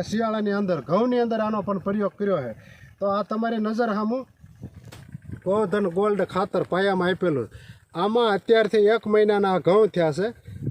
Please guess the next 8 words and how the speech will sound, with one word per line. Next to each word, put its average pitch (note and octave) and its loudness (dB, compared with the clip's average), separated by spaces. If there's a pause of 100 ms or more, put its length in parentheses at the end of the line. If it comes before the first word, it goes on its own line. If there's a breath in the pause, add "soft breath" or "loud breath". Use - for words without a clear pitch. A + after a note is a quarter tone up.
(120)
આમાં A3+ 2 (160)
બાર A3+ 4
થૂંભડા F3+ 2
પડેલા E3 2
છે, C#3+ 0
અગિયારથી E3+ 0
બાર, D#3+ 2 (520)
આ E3 2